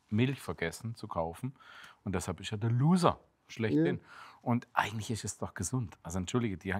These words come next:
Speaker 1: Kinder haben recht. Also in dem Moment hat das Kind recht und zeigt uns auch wieder, was hat eigentlich wirklich, äh, Sinn, hier
Speaker 2: Ja, ja.
Speaker 1: fünf Sendungen produzieren oder einen Spaziergang machen mit den Kindern. Vor allem, wenn du dich auf Kinder einlässt, die sind ja so erschreckend ehrlich und direkt.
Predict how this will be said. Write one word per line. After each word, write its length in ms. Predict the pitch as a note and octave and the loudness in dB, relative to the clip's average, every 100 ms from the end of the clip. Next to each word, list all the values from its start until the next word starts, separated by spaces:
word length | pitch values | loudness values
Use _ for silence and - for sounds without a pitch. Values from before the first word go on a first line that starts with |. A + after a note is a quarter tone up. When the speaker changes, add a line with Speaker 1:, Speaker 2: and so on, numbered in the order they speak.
| G2 | -2
Speaker 1:
Kinder 240 | A#2 A#2+ | -2 0
haben 100 | G2+ | -2
recht. 300 | F2+ B2+ - - | -4 -6 -12 -18
Also 180 | E2 F2+ | -10 -4
in 40 | |
dem 100 | G2+ | 0
Moment 300 | A#2+ G#2 B2 | 0 -2 -6
hat 120 | F#2 | -8
das 120 | F#2 - | -8 -2
Kind 200 | A#2+ A#2+ | -2 -2
recht 200 | A#2 - | -8 -8
und 120 | G2+ | -2
zeigt 240 | G#2 G2+ - | 2 2 0
uns 140 | F2 | -6
auch 180 | G2+ - | -6 -6
wieder, 160 | G#2+ G#2 - - - - _ | -6 -6 -12 -20 -20 -20 _
was 300 | E2 F#2+ - | 2 2 2
hat 140 | G2+ - | -8 -10
eigentlich 400 | F#2 G2 E2 E2+ | -6 -6 -4 -2
wirklich, 560 | A2 A2+ G2 - - _ - | -2 -2 -6 -6 -20 _ -16
äh, 100 | D#2 D2 C#2+ C2 _ _ _ - - | -14 -14 -16 -20 _ _ _ -20 -10
Sinn, 300 | - C3 A2+ | -4 -2 -2
hier 280 | D2+ F#2 F#2+ | -2 -2 -2
Speaker 2:
Ja, 300 | A#2 G2 G2+ | -2 -2 2
ja. 120 | C#3 C3+ | 4 4
Speaker 1:
fünf 80 | |
Sendungen 340 | B2+ A#2 E3 F3 | 4 4 4 2
produzieren 640 | D#3+ D#3+ - D#3 D#3+ F3 - - - - | 0 -2 -4 0 0 0 -6 -20 -16 2
oder 380 | A#2+ B2 A#2 | 4 8 6
einen 100 | A#2+ | 4
Spaziergang 560 | G#2+ A#2 - C3+ C3+ B2+ | 0 -2 2 0 0 0
machen 220 | A#2 - | 0 -2
mit 100 | G#2+ | -4
den 80 | G#2 | -4
Kindern. 260 | D3 G#2 - - - | -2 -4 -4 -12 -2
Vor 80 | |
allem, 100 | G#2+ | 0
wenn 80 | A#2 | 2
du 80 | A#2+ | 0
dich 160 | A#2 A2+ | -2 -6
auf 140 | - | -6
Kinder 360 | - C#3 A#2+ - | -4 0 2 0
einlässt, 420 | C3+ F#2 - - | -2 -4 -6 -8
die 60 | |
sind 140 | G2+ A#2+ | -6 -4
ja 80 | G#2+ | -2
so 120 | A2 | -4
erschreckend 760 | F#2+ F2+ - F2+ - G2 F#2+ | -4 -6 -4 -8 -4 -6 -4
ehrlich 380 | E2+ E2+ E2+ - - | -2 -2 -2 -10 -12
und 120 | D#2+ | -8
direkt. 280 | D2 C#2 | -6 -8